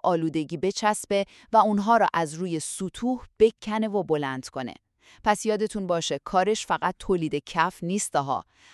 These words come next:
اصل داستان قدرت پاک کنندگیشه. نکتهٔ دوم، موقع خرید به چی باید دقت کنیم؟ خب، اگه بخواید تگزاپون بخرید، احتمالاً اولین چیزی که به ذهنتون می‌رسه قیمته.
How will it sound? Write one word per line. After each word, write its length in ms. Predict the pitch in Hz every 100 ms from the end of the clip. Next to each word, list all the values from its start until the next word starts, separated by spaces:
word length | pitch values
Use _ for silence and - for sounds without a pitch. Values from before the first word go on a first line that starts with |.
| - -
اصل 380 | 202 - 220 214
داستان 600 | 202 185 - 180 185 190
قدرت 420 | 170 151 147 156 170
پاک 320 | - 156 143
کنندگیشه. 760 | - 156 135 131 135 131 139 - - _ _ _ -
نکتهٔ 420 | 247 269 - 311
دوم، 420 | 214 160 139 147 - _ _ _
موقع 420 | 214 226 226 269
خرید 460 | 302 - 180 185 -
به 100 | 185
چی 220 | - 233
باید 320 | 175 151 143 -
دقت 360 | 147 - 143 -
کنیم؟ 300 | 135 117 - _ _ _ _ - -
خب، 140 | 302 254
اگه 200 | 262 247
بخواید 320 | 233 - 220 -
تگزاپون 600 | 214 180 196 - 190 180
بخرید، 520 | 175 180 165 180 185 -
احتمالاً 540 | 170 170 151 151 160 -
اولین 380 | 160 143 147 151
چیزی 300 | - 226 254
که 120 | 226
به 120 | 175
ذهنتون 580 | 147 156 147 147 - 151
می‌رسه 440 | 147 143 - 160 -
قیمته. 520 | 147 135 135 - -